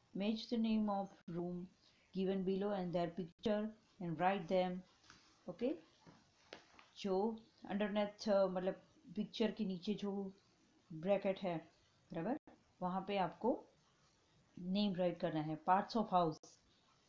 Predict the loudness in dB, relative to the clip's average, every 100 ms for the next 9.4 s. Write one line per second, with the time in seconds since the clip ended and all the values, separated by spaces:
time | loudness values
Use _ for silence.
0 | _ _ _ _ -6 -2 -2 -4 _ _
1 | 0 2 4 2 0 0 2 2 0 -4
2 | _ _ _ 0 0 0 -4 -2 -6 -2
3 | 0 0 0 -2 0 0 0 -4 -4 -2
4 | -2 -4 0 0 0 -2 -2 -2 -2 -4
5 | -6 -14 _ -4 0 0 0 -2 -4 -4
6 | 0 2 2 2 -4 -2 -4 -8 _ _
7 | _ _ _ _ _ _ _ _ _ _
8 | _ -10 0 4 4 0 _ _ _ -20
9 | _ -4 -2 -2